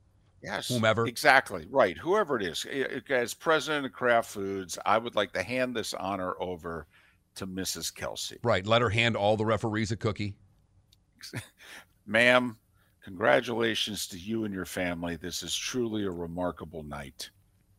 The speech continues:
Speaker 1: Okay? This is heads. This is tails. Good luck to both of your sons. Flip the coin. I think it'd be awesome.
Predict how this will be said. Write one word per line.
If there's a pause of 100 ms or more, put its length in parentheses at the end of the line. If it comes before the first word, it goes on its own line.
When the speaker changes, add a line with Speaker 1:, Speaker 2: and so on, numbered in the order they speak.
(120)
Speaker 1:
Okay? (1000)
This
is
heads. (260)
This
is
tails. (1300)
Good
luck
to
both
of
your
sons. (840)
Flip
the
coin. (1700)
I
think
it'd
be
awesome.